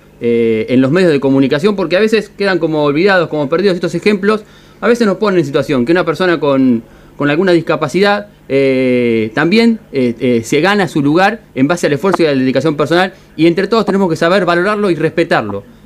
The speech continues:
eh, ese momento. Así que, eh, en, en una disciplina que por nosotros no conocemos como es la natación, vos has sido ese ejemplo que nos ha puesto como, como bandera en el programa de hoy. Así que muchas gracias.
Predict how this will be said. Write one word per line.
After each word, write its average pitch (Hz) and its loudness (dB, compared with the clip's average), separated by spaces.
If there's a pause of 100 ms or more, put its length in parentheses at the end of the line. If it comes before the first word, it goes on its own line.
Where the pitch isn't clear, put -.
eh, 113 -4
ese 131 -2
momento. 123 2
Así 139 -2
que, 180 -2 (260)
eh, 131 0
en, 147 -8
en 156 2
una 196 2
disciplina 175 0
que 156 -2
por 156 -2
nosotros 180 0
no 180 0
conocemos 185 0
como 175 0
es 180 2
la 175 0
natación, 175 -2 (260)
vos 160 -2
has 156 -4
sido 139 0 (180)
ese 170 0
ejemplo 180 -2
que 139 -4
nos 131 -6
ha 147 0
puesto 151 -2
como, 120 0
como 131 2
bandera 143 0
en 139 0
el 127 0
programa 135 0
de 113 0
hoy. - 2
Así 156 -4
que 151 2
muchas 170 0
gracias. 110 -4